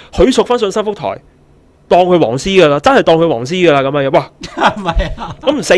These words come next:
Speaker 1: 得啊，真係。
Speaker 2: <laughs> 咁啊，新福台邀請許淑芬啦，OK？
Speaker 1: 係啦，好啦，咁就，係啦，咁啊，最後就有啲呼籲啦，好嘛？
Speaker 2: 好啊，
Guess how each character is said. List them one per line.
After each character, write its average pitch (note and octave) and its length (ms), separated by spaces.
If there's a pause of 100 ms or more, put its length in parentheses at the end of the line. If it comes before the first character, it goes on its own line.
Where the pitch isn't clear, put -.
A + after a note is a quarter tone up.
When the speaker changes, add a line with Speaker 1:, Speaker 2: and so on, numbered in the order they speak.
Speaker 1:
得 C#4 80
啊， E3 160
真 A3 120
係。 D3+ 140
Speaker 2:
<laughs> - 120 (1200)
咁 A#3 160
啊， F3 160
新 A#3 160
福 C4 120
台 D#3+ 180
邀 A#3 160
請 A3+ 100
許 G#3+ 220
淑 G#3+ 120
芬 A3 180
啦， A3 180
OK？ A3 320
Speaker 1:
係 F3+ 160
啦， C#4+ 100 (160)
好 D#3+ 140
啦， G#3+ 120 (320)
咁 F3+ 140
就， C3+ 800
係 C3 120
啦， C3+ 140
咁 G#3 160
啊， E3+ 140
最 F#3 160
後 D#3+ 140
就 C#3+ 100 (340)
有 F3 80
啲 C4 160
呼 C4 180
籲 E3+ 120
啦， G3 120
好 E3+ 120
嘛？ D3+ 220
Speaker 2:
好 D3+ 160
啊， D#3+ 160